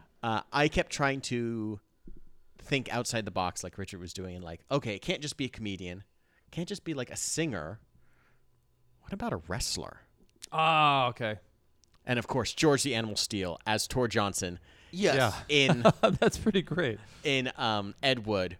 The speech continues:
Speaker 1: which is
Speaker 3: Yes.
Speaker 1: the only good wrestler performance in a movie. I love, I love The Rock. He's great, but he's not a dramatic actor.
Speaker 3: Wait a second. Are you dissing Rowdy Roddy Piper and They Live?
Speaker 2: Yeah, They Live. I
Speaker 1: Uh,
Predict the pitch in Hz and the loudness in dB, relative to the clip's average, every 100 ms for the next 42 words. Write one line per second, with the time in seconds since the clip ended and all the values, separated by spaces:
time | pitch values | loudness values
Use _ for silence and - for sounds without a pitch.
0 | - - 143 - 135 131 151 170 180 202 | -12 -2 2 2 2 0 0 4 4 6
1 | 196 - 160 143 135 117 - - - - | 4 4 8 8 8 2 -10 -20 -20 -20
2 | - - - 113 135 143 - 139 127 123 | -20 -20 -16 0 4 6 4 2 0 -4
3 | - 131 117 110 - 123 110 101 92 85 | 0 2 2 0 -4 -4 -2 -2 -4 -6
4 | 73 - - - - - 196 196 151 127 | -10 -16 -20 -20 -20 0 2 6 6 4
5 | - - 208 202 139 127 120 110 107 104 | -2 0 4 6 6 4 2 2 2 0
6 | - - - 185 160 127 117 107 - 147 | -4 -16 -10 -8 -6 0 0 0 -2 -8
7 | 143 170 143 107 92 85 82 82 - - | -8 -4 -2 0 -2 -4 -6 -6 -6 -2
8 | 160 160 151 127 - 120 120 113 123 123 | 0 2 0 -2 -4 -6 -6 -8 -6 -4
9 | 139 143 - 143 - 156 139 135 - 131 | -4 -6 -6 -8 -6 -6 -4 -6 -8 -4
10 | 123 123 127 123 120 123 - 127 - 131 | -2 -4 -4 -2 -4 -4 -6 -6 -6 -6
11 | 120 120 123 123 143 104 92 113 117 123 | -4 -4 -4 0 2 4 2 4 4 4
12 | 120 110 - - 135 | 0 -8 -6 -2 0